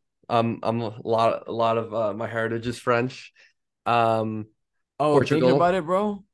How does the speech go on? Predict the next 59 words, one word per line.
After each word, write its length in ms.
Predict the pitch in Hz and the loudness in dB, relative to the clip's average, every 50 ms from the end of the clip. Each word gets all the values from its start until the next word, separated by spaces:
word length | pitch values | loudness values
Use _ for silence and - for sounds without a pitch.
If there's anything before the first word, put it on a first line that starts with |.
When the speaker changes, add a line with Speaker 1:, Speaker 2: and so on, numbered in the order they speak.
| _ _ | _ _
Speaker 2:
thinking 180 | - 139 151 156 | -8 -6 -6 -6
about 300 | 160 156 165 170 180 185 | -4 0 2 2 2 2
it, 240 | 196 190 - - _ _ - | 2 -2 -4 -8 _ _ 0
Speaker 1:
Mm. 200 | 131 123 123 120 | 2 2 2 0
Speaker 2:
uh, 520 | 123 135 143 143 143 135 131 123 101 90 - _ _ | 0 0 0 0 0 0 -2 -4 -4 -6 -10 _ _
I 80 | 127 147 | -4 -2
know 180 | 180 208 185 | 0 0 0
a 20 | 135 | 0
lot 220 | 110 113 127 139 | 2 2 0 0
of 60 | 139 131 | 0 -2
producers 320 | 135 127 127 123 117 104 | -6 -8 -8 -10 -12 -12
from 180 | - 98 95 85 | -12 -12 -12 -10
Germany, 420 | 87 92 110 117 113 104 90 85 | -8 -6 -6 -4 -4 -6 -6 -8
bro. 320 | 80 87 98 107 110 110 _ _ _ _ _ _ _ _ - | -8 -6 -6 -6 -6 -8 _ _ _ _ _ _ _ _ -6
And 100 | 113 131 | -2 0
I 40 | 139 | 2
had, 80 | - 147 | 4 4
Speaker 1:
Yeah. 40 | 107 | 4
Speaker 2:
like, 160 | 95 127 110 | 2 2 0
a 40 | 104 | -2
homeboy 560 | 101 101 101 113 127 127 120 120 120 113 104 | -4 -4 -4 -6 -6 -4 -2 -2 0 0 -2
in 120 | 104 107 101 | -2 -4 -6
Germany 440 | 98 113 117 117 113 110 107 101 101 | -6 -6 -4 -4 -4 -4 -4 -4 -4
at, 100 | 104 95 | -4 -4
uh, 140 | 90 101 98 - | -4 -6 -6 -4
uh, 600 | - 107 107 107 104 104 98 95 87 87 82 78 - - _ _ | -4 -2 -2 0 -2 -2 -4 -6 -6 -8 -8 -10 -14 -18 _ _
he 100 | 117 120 | -12 -10
was 120 | 120 120 - | -10 -10 -10
stas-, 300 | - - 110 113 110 - - | -8 -6 -6 -6 -6 -6 -6
actually 280 | - 123 120 - 110 | -4 -4 -4 -6 -10
two 260 | - - - 120 143 | -10 -8 -4 -2 -2
of 100 | 135 110 98 | -2 -2 -4
them, 80 | 92 | -6
they 80 | 98 104 | -6 -6
were 80 | 104 98 | -6 -6
stationed 440 | - - - 98 95 - 98 92 | -8 -8 -10 -10 -8 -8 -8 -8
out 160 | 98 95 90 - | -6 -8 -6 -8
there. 220 | 95 95 87 - _ _ _ _ _ _ | -8 -8 -8 -12 _ _ _ _ _ _
Speaker 1:
Yeah. 240 | 117 123 123 110 95 | 0 2 2 2 2
Speaker 2:
For 120 | - 95 | -2 -6
the 140 | 92 85 78 | -10 -12 -10
Air 140 | 87 101 117 | -8 -8 -8
Force, 360 | 120 - 98 92 87 85 - | -8 -8 -10 -10 -10 -10 -10
bro. 200 | - 78 95 95 | -10 -8 -8 -8
And 120 | 98 95 87 | -8 -8 -8
Germany's 400 | 92 107 113 123 123 117 101 90 | -8 -8 -8 -6 -6 -8 -8 -10
really 200 | 90 90 87 85 - | -10 -10 -12 -12 -12
cool, 260 | - 87 87 85 82 | -12 -12 -10 -10 -10
too. 340 | - - 95 101 92 87 - _ _ _ _ _ - | -10 -12 -12 -12 -12 -14 -18 _ _ _ _ _ -4
Speaker 1:
Hundred 220 | - 127 120 104 | -4 -2 -2 -2
percent. 440 | 92 101 110 - 117 110 92 78 - - _ - | -6 -6 -4 -2 -2 -2 -2 -4 -8 -12 _ -8
Hundred 200 | - 120 120 113 | -4 -4 -2 -2
percent. 280 | 107 113 - - 101 95 | -4 -4 -4 -4 -4 -2
Speaker 2:
Yeah. 80 | 87 104 | -2 -2
Speaker 1:
Germany's 360 | 107 107 107 110 110 110 107 | -2 -2 -2 -2 -4 -4 -8
a 20 | 107 | -6
very 300 | 101 107 104 104 101 101 | -4 -2 0 0 0 -2
cool 160 | - 123 104 | -4 -8 -6
country. 580 | - - 98 104 107 - 110 101 104 110 117 | -4 -4 -4 -4 -4 -6 -4 -4 -4 -4 -6